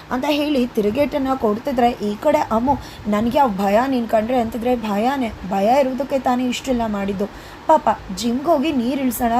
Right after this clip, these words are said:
ಬೆವ್ರು ಇಳ್ಸೋಣ ಅಂತ ಅನ್ಕೊಂಡಿದ್ದೆ, ಪಾಪ ಇಲ್ಲೇ ಬೆವ್ರು ಇಳಿತಿದೆ, ಪಾಪ ನೀರ್ ಬೇಕಾ? ನೀರ್ ಕೊಡ್ಲಾ? ಪಾಪ ಇರೋ ನೀರ್ನೂ ಕೂಡ ಕೆಳಗಡೆ ಚೆಲ್ಲಿ ಹಾಳ್ ಮಾಡ್ಬಿಟ್ಟೆ. ನಿನ್ಗೇನ್ ಬರುತ್ತೆ?" ಒಬ್ರನ್ನ ಕಳ್ಳಾಪಾದನೆ ಹೋಗ್ಸ್-, ಓಡ್ಸೋದು,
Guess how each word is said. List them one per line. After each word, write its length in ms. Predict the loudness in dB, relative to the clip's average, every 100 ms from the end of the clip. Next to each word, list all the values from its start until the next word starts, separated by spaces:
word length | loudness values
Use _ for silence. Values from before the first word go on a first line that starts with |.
| 4
ಬೆವ್ರು 260 | 4 4
ಇಳ್ಸೋಣ 300 | -2 -2 -4
ಅಂತ 240 | -4 -4 0
ಅನ್ಕೊಂಡಿದ್ದೆ, 580 | 0 0 -6 -8 -6 -8 -2
ಪಾಪ 180 | -2 2 0
ಇಲ್ಲೇ 320 | 0 0 2 4
ಬೆವ್ರು 340 | 4 2 2
ಇಳಿತಿದೆ, 320 | 2 0 -6 -6 -10 -18 0
ಪಾಪ 180 | 2 4
ನೀರ್ 320 | 2 0 0
ಬೇಕಾ? 360 | 0 -2 -4 -12 -12 -4
ನೀರ್ 200 | -4 -2
ಕೊಡ್ಲಾ? 300 | 0 0 -2 -8 -14 -6 -2
ಪಾಪ 160 | 2 2 0
ಇರೋ 220 | 0 2
ನೀರ್ನೂ 340 | 2 0 2 2
ಕೂಡ 180 | 4 2
ಕೆಳಗಡೆ 440 | 2 -2 2 2 2
ಚೆಲ್ಲಿ 300 | 0 -2 -2
ಹಾಳ್ 340 | -2 -2 -2
ಮಾಡ್ಬಿಟ್ಟೆ. 680 | -2 -2 -4 -6 -8 -18 -8
ನಿನ್ಗೇನ್ 420 | -6 -2 -2 0
ಬರುತ್ತೆ?" 600 | 2 2 2 -2 -4 -14 -6 0
ಒಬ್ರನ್ನ 280 | 4 4 2
ಕಳ್ಳಾಪಾದನೆ 680 | 0 2 2 0 -2 -2 -2
ಹೋಗ್ಸ್-, 420 | -4 -4 -8 -4
ಓಡ್ಸೋದು, 460 | -4 -4 -6 -6